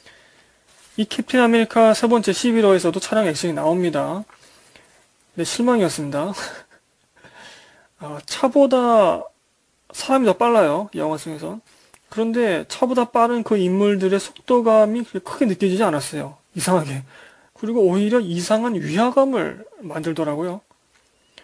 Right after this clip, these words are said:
어, 이 차량 액션도 윈터 솔저 때보다는 훨씬 못한 것 같다. 그 트위터 쪽으로 팁팁카카님께서 오늘 제가 확인해 보니까 약간은 좀 다른, 저와는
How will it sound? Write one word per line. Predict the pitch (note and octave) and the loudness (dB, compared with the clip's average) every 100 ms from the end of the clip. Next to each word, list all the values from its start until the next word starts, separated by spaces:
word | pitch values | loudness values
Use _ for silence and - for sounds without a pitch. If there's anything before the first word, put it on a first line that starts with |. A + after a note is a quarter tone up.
| _ _ _ _ _ _ - | _ _ _ _ _ _ -16
어, | E3+ D#3+ D#3+ | -14 -14 -12
이 | E3+ F3+ | -10 -8
차량 | - G3+ | 0 2
액션도 | F3 - D#3+ D3+ E3+ G#3+ | 2 -2 -4 -2 -2 -4
윈터 | E3+ D3 F3+ | -8 -6 -6
솔저 | E3 F3+ F3 E3+ | 0 0 0 0
때보다는 | F3 E3 D3+ D#3 D#3+ E3 | 0 -2 -2 -4 -6 -8
훨씬 | G3+ F#3+ F3 | -6 -4 -4
못한 | D#3 - A3 | -4 -6 -2
것 | G#3+ | -2
같다. | D3+ C#3+ C#3+ D3 _ _ _ _ _ _ _ _ _ _ _ _ - | -2 -6 -10 -12 _ _ _ _ _ _ _ _ _ _ _ _ -14
그 | F3+ | -4
트위터 | - C#4 C#4 | 0 2 2
쪽으로 | B3+ A#3 A#3+ | 2 0 0
팁팁카카님께서 | - - C4+ - A#3 - A#3 A3+ G#3+ G3+ F#3 F3+ F3 E3+ G#3 F#3 D3+ - - _ _ | -2 -6 -6 -6 -8 -4 2 4 4 2 -2 -4 -6 -2 0 0 -2 -6 -18 _ _
오늘 | F#3+ F#3+ G3+ F#3+ E3 D3+ E3 | -4 0 0 0 -2 -6 -10
제가 | E3 - | -10 -8
확인해 | G#3 F#3 | -4 -2
보니까 | D3+ D3 D3 F3+ D3+ - _ _ _ _ _ - | -4 -8 -4 -4 -4 -8 _ _ _ _ _ -18
약간은 | - A#3+ A#3+ | -6 -2 -2
좀 | G#3+ G3 F#3 - _ _ | -2 -2 -4 -14 _ _
다른, | - F3 F#3 F3 A#3+ _ _ _ _ | -2 0 2 0 -10 _ _ _ _
저와는 | - F3+ F#3 F3+ E3+ | 0 2 4 2 -4